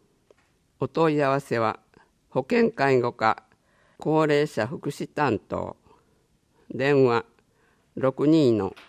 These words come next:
二一四一へどうぞ。高齢者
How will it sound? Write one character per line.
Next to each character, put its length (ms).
二 320
一 240
四 300
一 240
へ 200
ど 280
う 60
ぞ。 260
高 280
齢 220
者 360